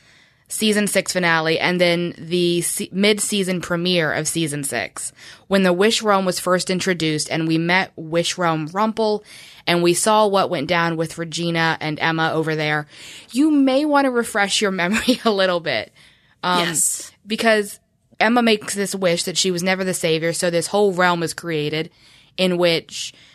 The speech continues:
Speaker 1: that happened. But somehow Rumple was still down in the jail cell, and they did free him. But then Regina went and killed Wish Realm, Snow, and Charming as a way to, like,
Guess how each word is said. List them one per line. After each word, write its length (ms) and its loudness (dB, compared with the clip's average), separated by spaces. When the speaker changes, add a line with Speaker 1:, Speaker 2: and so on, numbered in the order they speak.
Speaker 1:
that 240 2
happened. 600 -2
But 120 0
somehow 400 2
Rumple 360 4
was 140 2
still 200 4
down 180 2
in 80 0
the 80 -2
jail 320 2
cell, 380 0
and 180 0
they 80 2
did 240 0
free 300 -2
him. 360 0
But 160 0
then 220 2
Regina 640 0
went 320 0
and 220 -2
killed 760 0
Wish 460 0
Realm, 600 2
Snow, 600 4
and 180 -2
Charming 680 -4
as 200 2
a 80 4
way 260 2
to, 180 -2
like, 320 -2